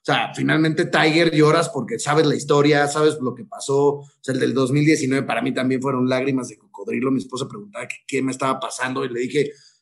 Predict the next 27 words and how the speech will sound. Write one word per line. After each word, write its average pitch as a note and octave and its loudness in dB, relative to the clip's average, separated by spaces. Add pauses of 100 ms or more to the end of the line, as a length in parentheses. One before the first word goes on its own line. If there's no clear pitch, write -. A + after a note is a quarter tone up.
"Pues - -20
ganó B2 -2
el C#3 0
Tiger". D3+ 2
Y A#2 -2
ya D3+ 4
después E3 2
de D#3+ 0
que B2 -2
vi, C#3 2
vi C3+ 0
con D3 4
ella C#3 2
el, A2 -4
el B2 -4
documental, C3 -2 (240)
un A3 6
poquito F#3+ 2
entendió C#3+ 2
de C#3+ 2
qué B2 -8
se C#3+ -6
trataba, A#2 -6
¿no? A2+ -10
O - -10
sea, C#3 -6
porque B2 -6